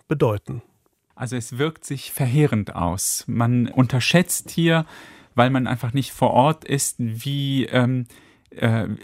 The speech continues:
Speaker 2: wie sehr die Menschen dort vor Ort verarmen. Also um das vielleicht mal ein bisschen vor Augen zu führen, ähm, bevor die Sanktionen wieder in Kraft gesetzt wurden durch die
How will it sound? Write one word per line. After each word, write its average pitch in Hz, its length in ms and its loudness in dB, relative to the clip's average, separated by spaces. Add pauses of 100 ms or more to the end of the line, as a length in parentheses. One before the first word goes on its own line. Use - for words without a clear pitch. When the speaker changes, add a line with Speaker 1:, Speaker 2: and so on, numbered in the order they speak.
(120)
Speaker 2:
wie 123 240 -2
sehr 147 260 4
die 147 120 2
Menschen 139 320 0
dort 131 120 -2
vor 120 140 0
Ort 127 160 0
verarmen. 120 680 0 (420)
Also 127 240 2
um 139 260 0
das 139 200 -2
vielleicht 135 360 -2
mal 127 300 0 (100)
ein 123 180 2
bisschen 139 200 0
vor - 180 0
Augen 139 220 2
zu - 160 -6
führen, 135 460 -4 (500)
ähm, 131 380 4
bevor 165 400 2
die 160 160 2
Sanktionen 165 920 2 (220)
wieder 139 400 0
in 131 80 0
Kraft - 340 -6
gesetzt 113 460 -2
wurden 110 380 0
durch - 240 -6
die 104 360 -2